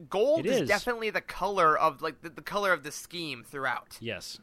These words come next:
Speaker 2: yes. Okay, so another question that jumps out at me that people were kinda discussing a little bit in our Discord last night is, like, are, are you guys in love with this title theme at first glance? 'Cause I wasn't. My first time I saw it, I was like, "This looks like concept art still." That was my first thought. Now I'm looking at it closely, and I'm, like, really into it.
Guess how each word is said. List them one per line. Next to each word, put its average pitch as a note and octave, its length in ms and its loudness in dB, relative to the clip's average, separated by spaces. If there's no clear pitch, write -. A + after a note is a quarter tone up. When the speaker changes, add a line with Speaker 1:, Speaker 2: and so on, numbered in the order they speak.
Speaker 2:
yes. A#2 260 -8
Okay, D3+ 220 -4
so D3+ 220 0
another G3+ 280 0
question C#3+ 520 -2
that C3+ 140 -2
jumps C3+ 220 -6
out B2 140 -2
at B2 80 -8
me B2 140 -2
that A#2+ 180 -4
people C3+ 180 -4
were A2+ 60 -6
kinda B2+ 180 -6
discussing A#2+ 400 -6
a - 20 -6
little A#2+ 140 -6
bit - 60 -6
in - 20 -8
our G#2+ 80 -8
Discord A#2 380 -8
last G2+ 220 -8
night G#2+ 200 -6
is, G#2+ 300 -6
like, C3+ 160 0
are, D3 100 2
are E3+ 60 6
you G#3 100 4
guys F4 180 4
in F3+ 200 2
love E3 280 8
with G3 160 2
this D3+ 200 -2
title D#3 500 2
theme F3+ 580 -2
at D3 200 -4
first E3 240 -2
glance? D#3 320 -2
'Cause D#3 120 -4
I A#3 100 4
wasn't. B2 540 0
My C3+ 160 -6
first F3+ 240 -4
time F3+ 140 0
I D#3+ 80 2
saw E3 200 0
it, E3 40 0
I D#3+ 40 0
was D3 120 -2
like, D3+ 300 0
"This D#3+ 160 -10
looks G#3 160 -6
like B2+ 100 -8
concept A#2 400 -8
art F#2 160 -12
still." E2 400 -12
That B2+ 80 -10
was D3+ 140 -4
my C#3+ 100 -2
first - 380 0
thought. A#2+ 200 0
Now E3 280 0
I'm G#3 120 0
looking F#3+ 220 -2
at E3 100 2
it C3+ 60 -2
closely, D#3 640 -2
and C3+ 80 -4
I'm, B2+ 180 -4
like, A#2 220 -6
really A#2 200 -6
into A2 340 -8
it. F#2+ 120 -8